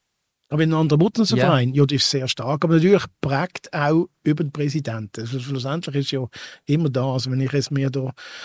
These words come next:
Speaker 1: einen Präsidenten von einem anderen Verein anschaue, sei es vom Tennisclub bis zum Turmverein, ich meine, das sind, das sind meistens Macher, oder? Und dann machst du zusammen etwas. Ähm, und ich meine, das sind ja fast die wichtigsten Leute im Dorf. <laughs> Muss man so sagen, wo, wo etwas bewegen, wo, wo für die Bevölkerung etwas, etwas, etwas machen.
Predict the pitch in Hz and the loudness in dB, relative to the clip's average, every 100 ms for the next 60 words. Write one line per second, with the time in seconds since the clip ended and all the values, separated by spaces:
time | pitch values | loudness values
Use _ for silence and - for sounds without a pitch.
0 | - - - 131 139 135 135 151 151 143 | -18 -12 -8 -4 0 2 2 2 0 0
1 | 139 143 147 135 139 143 170 160 156 156 | 2 2 2 0 -2 -2 -2 0 -2 0
2 | 156 160 147 156 143 143 139 147 139 151 | 2 2 0 -2 -2 -4 -4 -4 -2 -2
3 | 165 139 - 175 - 147 - 151 143 143 | -2 -4 -2 -2 0 -2 0 2 4 6
4 | 165 170 151 156 151 139 143 147 139 147 | 4 4 2 4 4 4 4 2 2 2
5 | 165 151 143 139 139 160 139 139 139 131 | 2 0 -2 -4 -4 -2 0 -2 -4 -4
6 | 139 165 151 147 151 180 - 165 151 175 | -2 -2 -2 0 0 0 -2 0 0 0
7 | 170 160 139 156 143 135 147 143 - 147 | 0 0 -2 -2 -2 -2 -6 -4 -6 -6
8 | 120 147 147 - 107 - - - - - | -4 -4 -4 -6 -6 -6 -8 -18 -18 -18
9 | - - 139 135 135 135 135 135 135 151 | -12 -2 2 4 4 4 2 0 0 0
10 | 135 - - 135 123 139 131 131 123 135 | 0 -2 -6 -6 -4 -4 -2 -2 -2 -2
11 | 131 127 131 131 - 127 135 - 139 123 | -2 -2 -2 -4 -2 -2 -4 -4 -6 -2
12 | 131 147 143 143 120 110 - - - _ | -2 -2 -4 -4 -6 -8 -8 -6 -6 _
13 | _ - - - - 165 156 160 147 127 | _ -14 -14 -14 -2 4 6 6 4 4
14 | 139 143 139 143 139 139 131 - 139 175 | 2 2 2 2 2 2 0 -2 0 2
15 | 220 196 170 156 156 147 143 143 139 131 | 2 2 0 2 2 4 6 4 4 -2
16 | 139 156 165 180 165 147 147 147 131 - | -2 0 0 2 0 2 0 2 -2 0
17 | 139 139 - - 131 117 127 139 - | -4 -4 -4 -4 -4 -2 -4 -4 -8